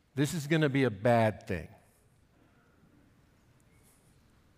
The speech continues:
Jesus wanted to take her to another level. Remember he asked, "Do you believe?" So all these people around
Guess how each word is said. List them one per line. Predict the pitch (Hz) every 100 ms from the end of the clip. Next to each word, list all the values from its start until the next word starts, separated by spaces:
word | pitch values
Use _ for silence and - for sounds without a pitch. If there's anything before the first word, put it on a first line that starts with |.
| _ _ _ _ _ _ _ _ _ _ - _ _ - _ _ _ _ 127
Jesus | 123 135 139 156 -
wanted | 139 117 117
to | -
take | 127 123 123
her | 104 101 - - _
to | - 117
another | 107 110 110
level. | 110 101 92
Remember | 95 123 160
he | 165 165
asked, | 127 127 127 - - - - - - _
"Do | -
you | 123 135
believe?" | 131 113 98 98 107 156 - - _ _ _ _ _ _ _ - - _ - - - _ _ _ _ _ _ _ _ _ _ _ _ _ _ - - - -
So | - -
all | 123 143
these | 147 143
people | - 139 135
around | 123 117 113 107 107 107